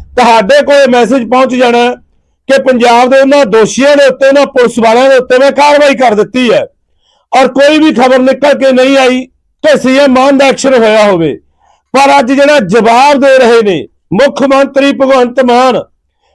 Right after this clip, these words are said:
ਉਹ ਤੁਹਾਡੇ ਸਾਹਮਣੇ ਧਰਾਂਗੇ, ਕਿਉਂਕਿ ਪੰਜਾਬ ਦੇ ਵਿੱਚ ਇੱਕ ਉਹ ਕਿਰਕਰੀ ਹੋ ਗਈ ਹੈ ਸਰਕਾਰ ਦੀ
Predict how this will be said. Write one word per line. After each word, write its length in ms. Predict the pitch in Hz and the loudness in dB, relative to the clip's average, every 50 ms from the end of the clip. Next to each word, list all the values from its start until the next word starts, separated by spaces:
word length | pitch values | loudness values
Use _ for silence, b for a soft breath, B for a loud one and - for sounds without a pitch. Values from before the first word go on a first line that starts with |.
| _ - 233 | _ -4 -4
ਉਹ 120 | 254 254 | -2 0
ਤੁਹਾਡੇ 360 | 277 247 233 220 202 262 277 | 0 0 0 2 2 0 0
ਸਾਹਮਣੇ 380 | - 262 277 302 294 302 302 302 | 0 0 0 0 2 2 0 0
ਧਰਾਂਗੇ, 540 | 240 285 277 262 247 247 233 214 180 156 - - _ _ _ _ _ _ _ _ _ _ | 0 0 0 0 0 0 0 -2 -2 -4 -6 -14 _ _ _ _ _ _ _ _ _ _
ਕਿਉਂਕਿ 320 | - 269 269 285 302 285 285 | -2 0 2 2 0 0 0
ਪੰਜਾਬ 560 | 277 262 254 240 233 240 240 247 262 277 277 | 0 0 0 0 2 2 2 2 2 2 2
ਦੇ 280 | 269 294 285 277 262 | 2 2 2 4 2
ਵਿੱਚ 180 | 254 - - - 277 269 240 226 214 208 - _ _ _ _ _ _ _ _ - - - | 2 0 0 0 0 2 2 0 -2 -4 -6 _ _ _ _ _ _ _ _ -4 -4 -4
ਇੱਕ 140 | 170 175 | -2 0
ਉਹ 240 | 277 294 311 311 226 | 0 2 2 2 0
ਕਿਰਕਰੀ 420 | 190 285 269 - - 277 285 294 269 | 0 0 -2 -2 -2 -2 0 0 2
ਹੋ 140 | 254 262 | 2 2
ਗਈ 180 | 247 247 277 285 | 2 0 0 0
ਹੈ 100 | 285 262 | 0 0
ਸਰਕਾਰ 540 | - 262 247 233 240 240 220 220 226 240 233 | 0 0 -2 -2 0 0 0 2 2 0 0
ਦੀ 320 | 254 262 269 285 277 - | 0 -2 -2 -4 -4 -8